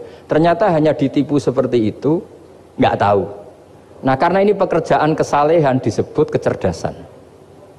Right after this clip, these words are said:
Apa disebut? Tapi andaikan sebaliknya, nyuwun sewu, ada orang lari dari kejahatan, terus merekayasa seperti itu, disebut rekayasa karena bentuknya kejahatan. Jadi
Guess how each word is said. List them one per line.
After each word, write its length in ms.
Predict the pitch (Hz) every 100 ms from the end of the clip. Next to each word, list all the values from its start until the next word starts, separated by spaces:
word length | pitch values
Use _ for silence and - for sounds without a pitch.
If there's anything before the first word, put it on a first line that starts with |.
| - - - - - -
Apa 160 | 104 151
disebut? 380 | 123 113 - 160 - - - - - - - - - - -
Tapi 200 | 170 208
andaikan 320 | 220 185 190 202
sebaliknya, 640 | 170 151 143 135 180 156
nyuwun 160 | 151 151
sewu, 400 | 165 147 123 123
ada 240 | 120 131
orang 380 | 117 117 139 151
lari 420 | 113 110 139 160
dari 240 | - 107
kejahatan, 640 | 113 - 101 101 - 98 98
terus 160 | 131
merekayasa 600 | 143 139 135 135 135 131 131
seperti 480 | 127 123 117 135 139
itu, 320 | 127 107 123
disebut 460 | 135 120 113 147 - - - - - - - - - - - - - - -
rekayasa 640 | 123 127 139 180 143 127
karena 200 | 120 135
bentuknya 440 | 160 120 110 113 127 311 - - - - - - - - - - - -
kejahatan. 560 | - 92 87 - 87 92
Jadi 400 | 101 156 151